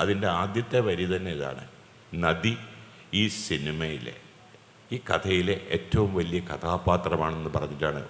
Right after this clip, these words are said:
ഓളവും തീരം. അപ്പം നദി ഒരു കഥാപാത്രമാണെന്ന് പറയുമ്പോൾ തന്നെ സാർ ഉദ്ദേശിക്കുന്ന visual of a film എന്താണെന്ന് ആ തിരക്കഥയിലൂടെ നമുക്ക്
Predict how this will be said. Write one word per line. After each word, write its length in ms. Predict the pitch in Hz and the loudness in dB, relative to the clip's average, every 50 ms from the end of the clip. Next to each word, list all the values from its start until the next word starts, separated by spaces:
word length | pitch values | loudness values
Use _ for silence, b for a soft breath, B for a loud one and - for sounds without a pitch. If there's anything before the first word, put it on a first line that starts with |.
| - 67 | -2 0
ഓളവും 280 | 69 69 73 80 80 73 | 0 2 2 0 0 0
തീരം. 120 | 76 69 67 | -4 -2 0
അപ്പം 140 | - - - - B B B B B B - 85 | -2 -2 -2 -4 B B B B B B 0 4
നദി 220 | 90 87 87 90 117 123 123 | 4 4 4 6 6 6 6
ഒരു 100 | 123 120 - 92 | 6 4 4 4
കഥാപാത്രമാണെന്ന് 1040 | 85 85 95 101 117 104 107 110 107 - 104 110 107 101 92 90 92 98 104 92 - - | 4 6 6 6 6 6 4 4 4 4 2 2 4 2 2 2 2 0 0 2 2 4
പറയുമ്പോൾ 480 | 80 85 92 95 98 98 98 98 101 101 92 - | 4 4 4 4 2 4 4 4 4 4 2 -2
തന്നെ 240 | 87 71 73 76 - B B B B B B B B - - | -6 -4 -6 -8 -8 B B B B B B B B -2 2
സാർ 200 | 101 104 113 127 110 98 | 4 4 6 6 4 4
ഉദ്ദേശിക്കുന്ന 760 | 90 90 87 104 107 110 107 - 110 107 113 113 107 110 120 123 120 B B B B B B B 78 87 | 2 4 4 4 4 4 2 0 -4 -2 -2 -2 -2 -2 -4 -4 -6 B B B B B B B 2 4
visual 480 | 107 104 - - - 92 92 135 113 78 - - - - 73 | 4 4 4 0 0 6 6 6 6 6 2 -4 -4 -2 0
of 80 | 78 - - 85 | 0 2 2 2
a 20 | - - | 2 0
film 260 | 90 90 92 95 92 - - 78 | 0 0 2 0 0 -2 -4 -6
എന്താണെന്ന് 480 | 78 78 87 90 82 71 73 76 73 - B B B B B B B B B B B - - 85 | -4 -2 0 0 0 -2 -4 -6 -8 -10 B B B B B B B B B B B 0 4 4
ആ 20 | 98 - | 4 4
തിരക്കഥയിലൂടെ 640 | - 90 87 87 90 104 92 98 98 95 95 95 95 90 | 4 2 2 4 4 4 6 6 8 8 8 6 4 4
നമുക്ക് 240 | 85 80 80 - 92 | 2 0 0 -2 -2